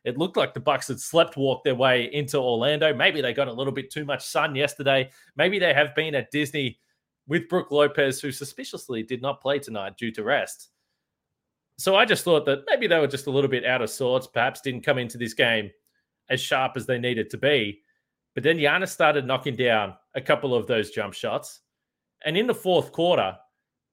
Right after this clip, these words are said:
I mentioned the fact that I thought the Bucks were playing with their food because I thought that they were just jacking up threes,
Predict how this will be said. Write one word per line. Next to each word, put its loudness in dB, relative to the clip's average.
I 4
mentioned 2
the 0
fact 2
that 0
I 0
thought -2
the -6
Bucks -2
were -4
playing -2
with -6
their 0
food 2
because 2
I 6
thought 0
that 0
they 6
were 2
just -4
jacking -2
up -4
threes, -2